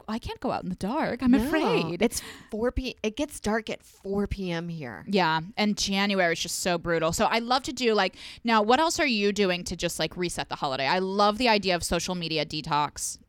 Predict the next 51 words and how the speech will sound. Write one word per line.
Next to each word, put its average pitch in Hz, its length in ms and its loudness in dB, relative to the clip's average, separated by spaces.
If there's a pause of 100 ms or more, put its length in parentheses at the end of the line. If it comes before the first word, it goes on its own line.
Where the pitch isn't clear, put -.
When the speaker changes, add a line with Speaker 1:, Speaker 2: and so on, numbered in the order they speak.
(100)
Speaker 2:
A 214 80 0
Speaker 1:
Are 214 100 6
you 247 140 8
gonna 302 160 6
Speaker 2:
social - 20 4
Speaker 1:
be 440 120 4
Speaker 2:
media 247 280 4
Speaker 1:
checking 311 320 2
or 294 40 2
are - 40 4
you 190 180 4
just 226 200 0
Speaker 2:
detox. 220 60 2
Speaker 1:
not 202 260 0
posting 160 560 -2
at 151 100 -4
all? 139 480 -2
Speaker 2:
I, 277 380 8 (100)
well, 262 160 0
this 294 160 0
is 330 140 -6
what 302 80 4
I, 254 140 0 (100)
my 214 220 -6
plan 208 340 -8
is 175 140 -12
to 180 120 -18
do. 160 180 -14 (400)
Speaker 1:
Okay. 190 240 -6 (140)
Speaker 2:
So 262 160 4
I'm 269 80 4
not 330 140 0
gonna 403 140 -2
do 349 220 0
any 214 220 -2
comedy 147 480 -8
reels. 139 640 -14
I 208 80 0
am 226 300 0
Speaker 1:
Okay. 240 80 -4
Speaker 2:
tired 247 640 0
of 233 180 -6
getting 196 280 -6
my 165 140 -6
feelings 240 800 -6
hurt. 254 580 -2
Speaker 1:
Yeah. 165 320 -6 (440)
Speaker 2:
Um, 214 360 2
and 208 160 0
then 190 140 -2
ch-, - 180 -4